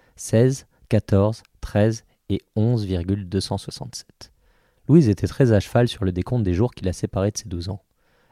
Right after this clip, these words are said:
Elle aurait enfin l'âge d'entrer au lycée technologique. Même s'il était déjà bien plus doué que lui, Philémon partageait avec la Benjamine la passion des machines. De même qu'il partageait, avec moins d'élégance,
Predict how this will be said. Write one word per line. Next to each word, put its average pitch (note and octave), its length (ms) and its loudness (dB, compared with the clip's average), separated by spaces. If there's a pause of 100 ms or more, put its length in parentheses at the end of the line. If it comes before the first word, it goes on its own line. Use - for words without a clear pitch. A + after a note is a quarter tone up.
Elle B2 120 4
aurait G#2+ 160 6
enfin G#2 280 0
l'âge G#2 180 4
d'entrer F#2+ 300 0
au G2 60 4
lycée F#2 260 -4
technologique. F2 760 -8 (380)
Même C3 240 6
s'il - 200 -4
était F2+ 200 0
déjà G2 260 2
bien F#2+ 220 0
plus - 160 -2
doué G2 160 2
que - 120 -10
lui, F2 320 -6 (140)
Philémon C3+ 420 0
partageait G#2+ 440 0
avec G2 180 -2
la - 80 -20
Benjamine G2+ 500 0
la F2+ 80 -4
passion - 320 -6
des F#2 80 -4
machines. - 440 -14 (680)
De A2+ 60 0
même D#3 180 2
qu'il G#2 160 -6
partageait, G#2 560 0 (160)
avec F2 260 -6
moins G#2+ 140 -2
d'élégance, F#2 580 -6